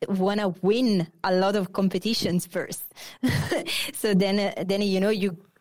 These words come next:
you grow. And, um, in, uh, especially in these early, uh, phases, you can get a lot of data out, uh, with the computational design. Like, in a,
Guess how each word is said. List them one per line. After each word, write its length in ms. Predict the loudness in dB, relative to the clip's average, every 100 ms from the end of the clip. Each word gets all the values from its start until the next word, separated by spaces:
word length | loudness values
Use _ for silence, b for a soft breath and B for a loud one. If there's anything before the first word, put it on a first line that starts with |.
| _
you 140 | -4
grow. 340 | 0 2 2 0 B B -6
And, 240 | 0 2
um, 840 | 2 2 2 2 0 -2 -4 -10 -18 _ -6
in, 200 | -2 0
uh, 140 | 0 -2
especially 480 | -2 -2 -2 0 0
in 100 | 0
these 180 | 0 0
early, 560 | 0 2 2 0 0 0
uh, 300 | 0 2 0
phases, 480 | -2 -2 0 0 -2 -2
you 260 | -2 0
can 240 | 0 0 0
get 220 | -2 -4 -2
a 160 | 2 2 4
lot 260 | 4 2
of 140 | 0 -4 -4
data 500 | -2 0 0 -2 -4 -6
out, 540 | -4 0 0 0 -2 -10 B B B
uh, 200 | -2 0
with 240 | 2 0 0
the 280 | 0 0 0
computational 680 | -4 -4 -4 -4 -2 -2
design. 600 | -2 -2 -2 0 0 -2 -2
Like, 320 | 0 0 -2 _ _ _ _ _ _ _ B B B
in 160 | -2 0
a, 340 | 0 -2 -4